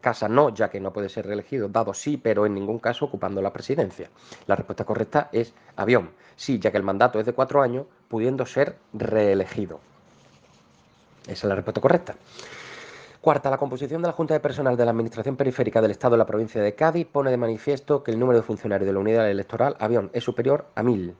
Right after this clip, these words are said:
Barco, está comprendido entre quinientos uno y setecientos cincuenta. Casa, está comprendido entre doscientos cincuenta y uno y quinientos. Dado, puede ser de novecientos. La respuesta correcta es dado, puede ser de novecientos, ¿vale?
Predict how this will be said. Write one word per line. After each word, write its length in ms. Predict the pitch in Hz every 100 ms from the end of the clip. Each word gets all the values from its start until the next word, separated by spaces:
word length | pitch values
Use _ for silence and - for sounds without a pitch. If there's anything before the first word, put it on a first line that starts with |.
| -
Barco, 360 | 120 117 - 92
está 180 | 107 123
comprendido 440 | 131 123 120 139
entre 180 | 123 107
quinientos 340 | 117 127 127
uno 140 | 139 147
y 60 |
setecientos 420 | 131 117 127 117
cincuenta. 380 | 113 107 107 104
Casa, 260 | - 113 117
está 180 | - 117
comprendido 600 | 113 113 123 147 170 202 -
entre 380 | 113 117 123 135
doscientos 400 | - 101 120 110
cincuenta 420 | 113 117 123 127 120
y 120 | 131
uno 220 | 147 175
y 80 | -
quinientos. 480 | 101 98 92 - -
Dado, 320 | 87 110 95
puede 220 | - 110
ser 180 | 113 143
de 180 | 151 151
novecientos. 640 | 113 101 92 104 90 - 90 - - - -
La 100 | 107
respuesta 300 | 101 107 117
correcta 520 | 117 143 143 165 - _ -
es 280 | 127 - -
dado, 380 | 113 123 92 90 _ _ _ -
puede 240 | 120 120
ser 360 | - 123 135 -
de 340 | 110 120 - _ -
novecientos, 680 | 107 98 - 104 90 - 90 _ _
¿vale? 300 | 107 101 131